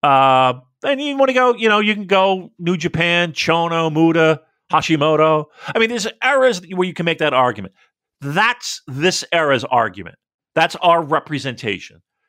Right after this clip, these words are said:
And, and I'm telling you, man, like, they're, they, they are hard to fucking beat, those three. Hard to fucking beat. And, and you, if you need proof of that,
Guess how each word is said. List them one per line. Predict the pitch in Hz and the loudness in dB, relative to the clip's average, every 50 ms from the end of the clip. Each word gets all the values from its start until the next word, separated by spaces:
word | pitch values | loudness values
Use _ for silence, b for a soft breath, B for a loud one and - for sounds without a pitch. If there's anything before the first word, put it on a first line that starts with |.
| _ _ _ _ | _ _ _ _
And, | 139 131 139 - _ _ _ | -18 -18 -18 -20 _ _ _
and | - 147 147 143 - - | -4 -4 -4 -4 -4 -4
I'm | 147 151 147 | -4 -4 -4
telling | - - - 139 135 127 123 | -6 -8 -6 -4 -4 -4 -6
you, | 120 | -8
man, | 117 117 113 113 113 113 - | -8 -8 -8 -8 -10 -12 -10
like, | - 120 117 113 - 139 | -8 -8 -8 -8 -10 -6
they're, | 127 131 131 120 - | -4 -4 -4 -4 -4
they, | - 131 135 | -2 -2 0
they | 131 131 131 | 2 2 2
are | 123 113 104 | 2 0 0
hard | - - - - 110 117 120 123 123 120 | -2 -4 -4 0 0 2 2 2 0 -2
to | - 113 | -6 -10
fucking | 98 - 120 110 - 127 117 101 | -4 -4 -4 -4 -4 -8 -12 -12
beat, | 101 92 85 - | -14 -16 -16 -12
those | _ 104 92 95 92 - | _ -10 -8 -8 -10 -12
three. | - 98 90 87 90 _ _ _ _ _ _ | -12 -12 -12 -12 -14 _ _ _ _ _ _
Hard | _ - - 120 120 123 123 127 123 - | _ -4 -2 0 0 0 0 -2 -6 -12
to | - - _ | -20 -20 _
fucking | - - - - 107 104 - - 120 104 | -20 -20 -6 -4 -4 -4 -4 -6 -12 -12
beat. | 90 92 87 82 - | -12 -14 -16 -10 -8
And, | 131 143 143 135 B B B B B | -8 -8 -8 -10 B B B B B
and | - 160 165 170 165 143 - _ _ _ _ _ _ _ _ _ | -6 -4 -2 -2 -4 -6 -10 _ _ _ _ _ _ _ _ _
you, | 160 151 165 156 165 | -12 -4 -4 -4 -2
if | 175 170 131 | -2 -4 -4
you | 151 165 | -2 -2
need | 196 214 - - | -2 -2 -2 -2
proof | - 226 247 220 160 | -4 -4 -2 -2 -4
of | 127 107 | -2 -2
that, | 110 104 101 - | -2 -2 -2 -4